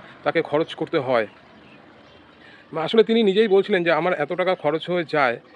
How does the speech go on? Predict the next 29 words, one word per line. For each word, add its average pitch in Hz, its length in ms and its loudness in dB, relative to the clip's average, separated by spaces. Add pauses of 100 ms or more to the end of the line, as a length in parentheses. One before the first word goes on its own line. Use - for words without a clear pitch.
(280)
যে 151 200 0
আমার 156 180 0
নিজের 151 320 -4 (240)
জন্য 165 180 -2
আমি 160 160 -4
নিজে 151 240 -6
কিছু 151 200 -12
করতে 147 200 -6
পারি 151 160 0
না, 190 140 -8 (380)
এই 165 220 -2 (120)
কুকুরদের 170 440 -2
পেছনেই 170 340 -4
কিন্তু 160 180 -10
সমস্ত 147 300 -6
পয়সা 139 260 -4
প্রায় 147 300 -2 (480)
খরচ 131 240 -4
হয়ে 107 120 -6
যায়।" 98 120 -8 (1040)
আজকে 156 340 -4
সেটা 156 180 -4
আমি 160 100 -2
নিজের 156 200 -2
চোখে 170 220 -4
দেখলাম। 175 280 -2 (440)
আহ, 120 140 -2
ট্রিটমেন্ট 170 460 -8
করাচ্ছেন, 185 420 -2